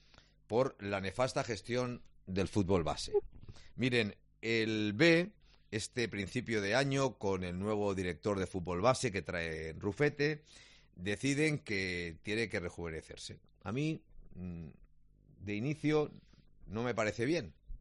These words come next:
Y dije que no me parecía bien porque, no porque sea una mala política,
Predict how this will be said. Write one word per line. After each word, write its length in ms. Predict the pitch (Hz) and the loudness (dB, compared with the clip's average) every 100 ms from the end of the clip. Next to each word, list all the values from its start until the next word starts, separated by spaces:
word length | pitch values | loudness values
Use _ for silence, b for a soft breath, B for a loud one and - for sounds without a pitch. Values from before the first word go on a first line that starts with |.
| - b b b b - | -12 b b b b 2
Y 180 | 107 | 4
dije 300 | 107 123 104 | 6 4 2
que 120 | - 98 | 2 4
no 120 | 127 | 6
me 100 | 160 | 10
parecía 420 | 160 160 147 135 | 10 10 8 8
bien 400 | 147 147 135 160 b b b b _ | 8 4 2 -4 b b b b _
porque, 840 | - 107 104 90 104 98 95 92 - - _ _ _ - - - _ _ _ - | 0 0 0 -4 -4 -2 -2 -4 -8 -20 _ _ _ -20 -20 -20 _ _ _ -10
no 240 | 104 139 | -2 0
porque 500 | 151 156 147 135 - _ _ _ _ _ | 2 0 2 0 -2 _ _ _ _ _
sea 280 | - 120 123 | -6 0 2
una 160 | 123 113 | 2 2
mala 460 | 117 113 107 104 - | 4 6 4 2 -2
política, 640 | 107 120 165 110 - 80 | 2 2 2 -2 -10 -10